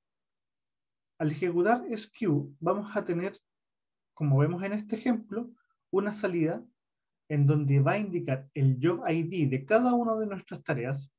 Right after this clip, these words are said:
pueden ser N cantidad de tareas, la partición en la cual está asignada, el nombre de nuestra sa-, nuestra tarea, el usuario que lo lanza, su estado, el tiempo de ejecución,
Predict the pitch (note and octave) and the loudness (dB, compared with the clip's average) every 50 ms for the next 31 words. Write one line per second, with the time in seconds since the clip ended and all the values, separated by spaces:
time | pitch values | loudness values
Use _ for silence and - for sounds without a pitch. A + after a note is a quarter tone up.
0 | _ _ - C#3 B2+ A#2+ B2 B2 - - D3 C#3 C#3 - - C#3 C3 C3+ D3 C#3 | _ _ -2 -2 0 0 -2 -4 -4 -4 -4 -4 -4 -4 -4 0 2 2 2 2
1 | D3 C#3 C3+ C3+ C3 A#2+ A#2+ B2 B2 - E3 D#3 D#3+ F3+ F3 - - _ _ _ | 0 0 0 0 0 -2 -2 -6 -4 -4 -4 -2 -2 -4 -6 -8 -14 _ _ _
2 | _ D3+ C#3 C3+ C3+ C3+ C3+ C#3 C#3 C#3 - - - - - - - G3+ G#3+ F#3 | _ 2 4 6 6 6 4 4 0 -2 -2 -6 -10 -10 -10 -8 -6 -4 -4 -4
3 | C#3 C#3 - _ _ D3 C#3 C#3 C#3 C3+ C#3+ D#3+ D#3 D3 C#3 C#3 C#3 - D#3 E3 | -4 -8 -12 _ _ 0 2 2 4 4 2 2 2 2 0 -2 -2 -4 -2 -2
4 | F3 E3+ - - G3 F#3+ E3+ C3 A#2+ B2 D3 - - - _ _ _ _ _ _ | -2 -4 -6 -8 -8 -6 -4 -4 -4 -4 -4 -8 -8 -14 _ _ _ _ _ _
5 | _ _ _ _ _ _ - C#3+ B2 A#2 A2+ A#2+ B2+ C3 C3+ C#3+ E3 F3 F3 F3 | _ _ _ _ _ _ -2 -2 0 0 -2 -2 0 2 2 4 4 4 2 2
6 | F3 F3+ - - - F#3+ - - A3 A3 - - F3+ E3 D#3 D#3 E3 D3 C#3 G3 | 0 -2 -8 -10 -12 -14 -8 -6 -6 -6 -6 -8 -8 -4 -2 -2 -2 -2 -4 -6
7 | F#3+ F#3+ G3 F3 D#3 D#3+ G3+ G#3+ - _ _ _ _ _ _ _ _ _ _ _ | -4 -2 -2 0 0 -2 -2 -6 -12 _ _ _ _ _ _ _ _ _ _ _
8 | _ _ _ _ _ _ _ _ _ _ _ _ _ _ _ _ _ - D#3 C3+ | _ _ _ _ _ _ _ _ _ _ _ _ _ _ _ _ _ 0 2 2
9 | A#2+ A2+ A2+ - - - C#3+ C#3 D3 F3 F3 G3 G3 G3+ G3+ G#3 G#3+ A3 A#3+ A#3 | 2 0 -4 -8 -2 2 4 4 4 4 2 0 0 0 -2 0 0 -2 -2 -4
10 | - - B3 - - _ _ _ _ _ - - - C#3+ - - - - - - | -6 -8 -8 -10 -10 _ _ _ _ _ -20 -4 -2 0 0 0 -4 -8 -2 0
11 | G3+ G#3 A3 B3 B3+ C4 - - _ _ - D#3+ - - - - - F#3+ F#3+ G3 | 0 0 2 0 -2 -2 -4 -12 _ _ 0 2 2 2 2 -2 -4 -4 -4 -2
12 | - G#3 G#3 G#3 G#3 G#3 - G3 - - G3 - - - A#3 B3 B3+ - - _ | 0 0 0 2 0 -2 -6 -10 -10 -10 -12 -12 -8 -6 -6 -6 -6 -8 -12 _